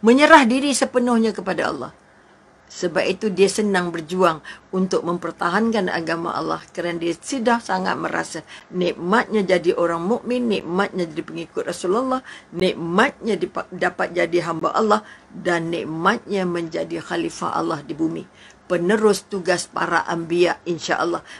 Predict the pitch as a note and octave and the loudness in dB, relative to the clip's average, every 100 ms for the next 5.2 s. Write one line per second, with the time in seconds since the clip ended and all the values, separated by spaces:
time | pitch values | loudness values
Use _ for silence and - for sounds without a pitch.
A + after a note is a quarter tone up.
0 | - D#3+ - D#3+ D#3 - - E3+ D#3+ G#3 | -10 -10 -4 -2 2 2 0 -4 -2 -2
1 | G3 F3+ - F3 E3+ D#3 E3+ F3+ E3+ E3+ | -2 -4 -4 -8 -6 -8 -6 -6 -2 -2
2 | - B3+ C4 B3+ G#3+ G#3+ F#3+ F3 - - | 2 2 4 4 6 6 4 0 -8 -4
3 | F3 E3+ E3+ E3+ D#3 F3+ F3 E3+ E3+ E3 | -2 0 -2 -4 0 0 2 2 2 -2
4 | D#3+ E3 F#3 F#3 E3 D3 D3+ D#3 D#3 D3+ | -2 0 0 0 -2 -8 -10 -10 -10 -8
5 | D3+ | -8